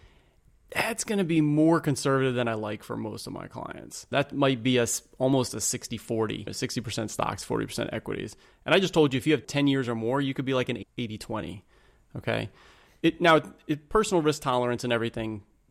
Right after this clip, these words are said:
taken into account. You have to understand yourself, because I'd rather you stay invested in the market. I definitely don't want you panicking, "Oh, it goes down by fifteen percent, I'm selling everything." No, definitely don't want that. <laughs> Okay. But I just find them to be slightly already on the conservative end,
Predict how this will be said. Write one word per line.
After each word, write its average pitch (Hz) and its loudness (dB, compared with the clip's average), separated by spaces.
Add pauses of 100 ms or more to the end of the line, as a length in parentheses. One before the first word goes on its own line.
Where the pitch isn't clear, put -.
(120)
taken 127 0
into 107 -2
account. 101 -8
You 123 0
have 127 2
to 139 4
understand 110 0
yourself, - -8
because 117 -6
I'd 123 2
rather 165 6
you 156 4
stay 143 4
invested 127 2
in 117 2
the 113 0
market. 110 -4
I 120 -2
definitely 156 2
don't 131 2
want 123 0
you 110 -6
panicking, 113 -4
"Oh, 143 4
it 123 0
goes 123 2
down 120 2
by 117 4
fifteen 113 -4
percent, 113 -4
I'm 107 -4
selling 113 0
everything." 107 -6
No, - -4
definitely 143 0
don't 139 2
want 127 -2
that. - -6
<laughs> - -6
Okay. 113 -4 (120)
But 151 6
I 165 8
just 196 2
find 190 6
them 165 6
to 151 -4
be 147 4
slightly 151 2
already 131 2
on 127 2
the 117 0
conservative 104 -6
end, - -12